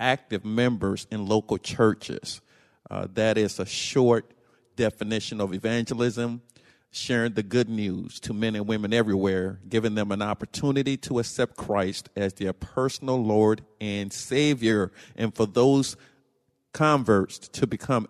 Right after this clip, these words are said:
active members in local churches. So we are using the t-, uh, acronym student, S T U D E N T,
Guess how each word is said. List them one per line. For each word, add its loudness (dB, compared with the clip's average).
active -4
members 0
in -2
local 2
churches. 2
So 4
we 4
are 4
using 0
the -2
t-, -8
uh, 2
acronym 0
student, 0
S 0
T -4
U 4
D -2
E -2
N -4
T, -8